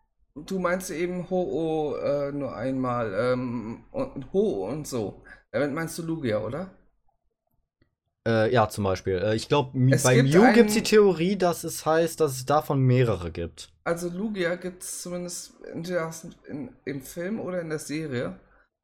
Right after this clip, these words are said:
Speaker 1: Weiß ich jetzt grad nicht mehr. Da hatte Lugia noch ein Kind.
Speaker 2: Echt?
Speaker 1: Also, ja,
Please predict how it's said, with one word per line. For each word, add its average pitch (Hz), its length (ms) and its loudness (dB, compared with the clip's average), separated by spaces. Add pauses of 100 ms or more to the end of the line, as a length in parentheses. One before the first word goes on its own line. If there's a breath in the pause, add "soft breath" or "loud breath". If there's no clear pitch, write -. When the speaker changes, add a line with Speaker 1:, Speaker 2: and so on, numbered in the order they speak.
(100)
Speaker 1:
Weiß 143 220 0
ich - 80 -10
jetzt 127 240 -6
grad 135 180 -4
nicht - 160 -10
mehr. 170 240 -6 (460 soft breath)
Da 156 380 0
hatte 170 260 -8
Lugia 180 320 -6
noch 180 200 -6
ein 185 100 -8
Kind. - 360 -10 (1700)
Speaker 2:
Echt? - 320 0
Speaker 1:
Also, 123 180 -10 (160)
ja, 180 240 -4